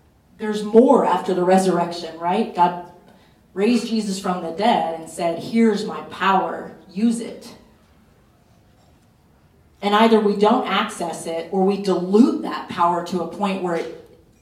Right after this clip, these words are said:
is unrecognizable to God. He'll say, "Wait a minute, that's not my power.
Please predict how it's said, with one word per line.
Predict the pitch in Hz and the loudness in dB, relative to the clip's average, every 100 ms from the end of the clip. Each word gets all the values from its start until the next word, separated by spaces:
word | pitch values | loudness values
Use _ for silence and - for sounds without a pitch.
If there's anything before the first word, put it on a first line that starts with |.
| _ - | _ -2
is | 214 214 214 | -2 -2 -4
unrecognizable | 214 214 220 220 190 202 285 269 - 233 - | -4 0 0 -2 -6 -4 -4 -6 -10 -14 -16
to | 175 | -16
God. | - - - - _ _ _ _ _ _ _ _ _ | -14 -14 -18 -20 _ _ _ _ _ _ _ _ _
He'll | - | -14
say, | 190 202 | -6 -4
"Wait | 190 262 | -2 -2
a | 233 | -2
minute, | 151 143 - | -6 -12 -10
that's | 175 277 330 175 | -8 -8 -10 -10
not | 151 - | -10 -10
my | 156 | -12
power. | - 151 165 240 | -12 -8 -6 -8